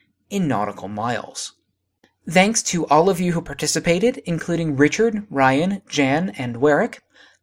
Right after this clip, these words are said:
Several of you got that this actually was a trick question, and you can blame Leonard who sent this in for that. A nautical mile is defined as the distance corresponding to one arc minute on a sphere, which is one sixtieth of a degree,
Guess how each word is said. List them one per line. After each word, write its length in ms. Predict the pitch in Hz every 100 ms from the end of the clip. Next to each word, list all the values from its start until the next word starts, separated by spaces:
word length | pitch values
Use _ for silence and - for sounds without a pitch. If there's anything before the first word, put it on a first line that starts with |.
| -
Several 420 | - 302 247 160
of 120 | 131
you 320 | 123 139 214 - -
got 220 | 170 175
that 140 | 190 180
this 200 | 185 -
actually 400 | 165 170 196 196
was 240 | 147 143
a 100 | 143
trick 300 | 147 - 117
question, 560 | - 139 156 - 95 - _ - _ -
and 280 | 185 208
you 80 | 214
can 180 | 214 214
blame 340 | 175 170 175
Leonard 380 | 151 156 139 147
who 140 | 175 156
sent 320 | - 120 -
this 240 | 123 -
in 120 | 107 104
for 140 | 107
that. 340 | 104 92 - - _ _ _ _ -
A 60 |
nautical 440 | 156 185 254 277 233
mile 460 | 139 101 98 135 -
is 180 | 160 -
defined 880 | 175 160 - 208 220 143 - - _ -
as 200 | 139 139
the 80 | 127
distance 520 | 120 175 - 240 233
corresponding 760 | - 190 202 202 156 151 160 170
to 160 | - 117
one 420 | 123 139 202 208 -
arc 260 | 170 185 165
minute 280 | 151 165 -
on 140 | 143
a 40 | 147
sphere, 460 | - 262 196 - _ _ _ _ -
which 200 | 214 247
is 100 | 190
one 220 | 170 185
sixtieth 520 | - - - 151 151
of 100 | 131
a 40 |
degree, 540 | 123 139 262 247 240